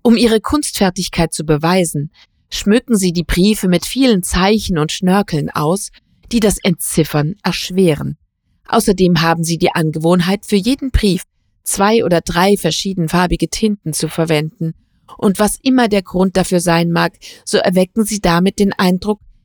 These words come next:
die Tinte sei ihnen ausgegangen und sie quetschten aus einem ganzen Regiment von Flaschen die letzten Reste heraus. Das Ergebnis von alledem sind Botschaften jener Art,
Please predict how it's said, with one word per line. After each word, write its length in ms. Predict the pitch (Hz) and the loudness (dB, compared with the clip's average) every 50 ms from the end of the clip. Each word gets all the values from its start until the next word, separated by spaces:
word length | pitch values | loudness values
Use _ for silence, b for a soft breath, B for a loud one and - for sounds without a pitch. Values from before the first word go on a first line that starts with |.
| _ - - | _ -2 -2
die 100 | 262 233 | -2 -2
Tinte 380 | - - 226 196 185 - 202 | 2 2 2 2 4 2 0
sei 180 | 196 - 202 196 | 0 0 -2 0
ihnen 280 | - 214 202 214 220 - - | 0 0 0 0 0 0 -2
ausgegangen 760 | - 151 147 - - - 170 - - 180 180 185 196 202 - - | 0 0 0 -2 -2 -6 -6 -2 -2 -2 0 0 -2 -4 -4 0
und 160 | 240 226 - | 0 0 0
sie 140 | - 214 185 | 0 -4 -4
quetschten 600 | - - - - 175 180 - - - - 170 - | -4 -10 -4 -4 -4 -4 -4 -8 -10 -8 -6 -4
aus 160 | - 175 - | -4 -4 -2
einem 300 | - - 170 165 165 165 | -2 -2 0 0 0 0
ganzen 380 | - 165 175 185 180 - - 185 | 0 -2 -2 -2 -2 -4 -4 -4
Regiment 540 | 170 180 175 185 185 180 165 160 170 180 - | -2 -2 -2 0 0 0 0 0 -2 -4 -4
von 160 | - 185 180 | -6 -6 -6
Flaschen 500 | - - 160 180 180 - - - 180 180 | -4 -4 -2 -2 -2 -4 -4 -4 -4 -4
die 120 | 180 202 | -2 -2
letzten 480 | 190 175 - - - - - - 180 180 | -2 -2 -4 -4 -6 -10 -12 -8 -6 -6
Reste 460 | 170 147 - - - - - - - | -6 -6 -8 -10 -10 -10 -8 -8 -8
heraus. 540 | 143 147 151 - 135 135 143 - - - - _ _ _ _ _ _ _ _ _ _ _ _ - - | -8 -10 -10 -10 -10 -10 -10 -12 -14 -16 -18 _ _ _ _ _ _ _ _ _ _ _ _ -10 -4
Das 160 | - 202 - | -4 -2 0
Ergebnis 580 | - 247 247 220 254 277 - - 220 202 - - | 0 -2 0 0 0 0 0 0 -2 -4 -4 -2
von 160 | - 175 - - | -4 -4 -2 0
alledem 520 | 185 180 185 170 - 180 180 185 190 196 | 2 2 2 2 2 4 4 4 4 2
sind 300 | 185 180 180 170 - - | 2 0 -2 -2 -2 -2
Botschaften 680 | - 175 180 196 - - 190 185 180 - - - 175 | 0 2 2 2 2 0 -2 -2 -2 -4 -6 -6 -4
jener 360 | - 180 190 190 196 - - - | 2 2 2 2 2 0 0 -2
Art, 320 | 175 165 165 175 180 - | -2 0 0 -2 -4 -8